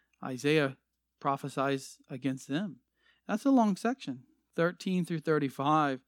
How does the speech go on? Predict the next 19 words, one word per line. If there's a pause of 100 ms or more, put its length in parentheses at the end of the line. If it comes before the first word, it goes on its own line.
(460)
So
if
you're
just
scanning
the
chapter
headings,
judgment
on (500)
Philistia
in
chapter
fourteen, (920)
judgment
upon
Moab
in
fifteen,